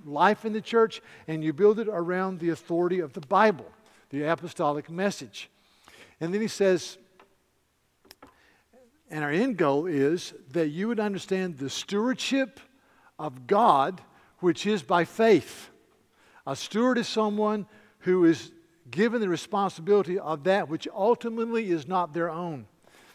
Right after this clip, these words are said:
All of our life and our energy, our gifts, our time, are given to us by God.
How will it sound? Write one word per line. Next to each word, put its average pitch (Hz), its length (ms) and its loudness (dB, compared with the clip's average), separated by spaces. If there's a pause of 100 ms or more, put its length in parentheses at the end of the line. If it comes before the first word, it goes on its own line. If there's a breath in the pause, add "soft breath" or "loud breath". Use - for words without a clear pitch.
(320 soft breath)
All 226 400 6
of 196 160 -2
our 180 160 2
life 196 520 4
and 190 180 -8
our 156 160 -6
energy, 220 640 -4
our 143 220 -6
gifts, 170 560 -2
our 139 180 -6
time, 220 640 -2 (1300 soft breath)
are - 60 -20
given 202 280 -2
to 202 80 4
us 196 80 2
by 196 140 0
God. 175 340 4